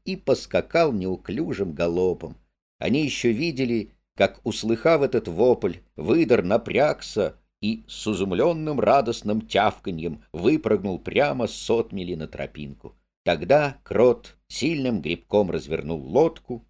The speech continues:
течение подхватило и понесло их вниз.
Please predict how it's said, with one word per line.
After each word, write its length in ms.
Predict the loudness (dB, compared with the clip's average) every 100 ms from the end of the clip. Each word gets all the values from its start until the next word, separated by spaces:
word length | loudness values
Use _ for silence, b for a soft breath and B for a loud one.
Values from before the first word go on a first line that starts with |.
| _ _
течение 500 | -6 0 2 2 0
подхватило 800 | 0 -2 0 -2 -2 -2 0 0
и 260 | 0 -2 -8
понесло 600 | -6 -6 -6 -8 -6 -6
их 200 | -8 -12
вниз. 580 | -12 -12 -12 -16 -20